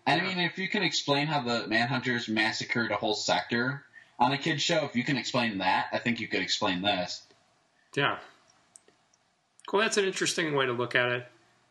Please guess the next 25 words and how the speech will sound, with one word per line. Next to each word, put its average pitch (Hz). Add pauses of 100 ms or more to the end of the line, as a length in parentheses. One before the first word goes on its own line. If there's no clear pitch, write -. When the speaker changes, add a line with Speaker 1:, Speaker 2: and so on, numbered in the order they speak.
(340)
Speaker 2:
But 175
again, 196
I 202
was 262
happy. 190 (680)
I 175
thought 190
the 175
Army 160
of 147
Green 147
Lanterns 143
was 131
a 127
great 127
way 127 (720)
for 135
us 135
to 156
get 135
to 131
see 139
those 135
small-time 123
characters 127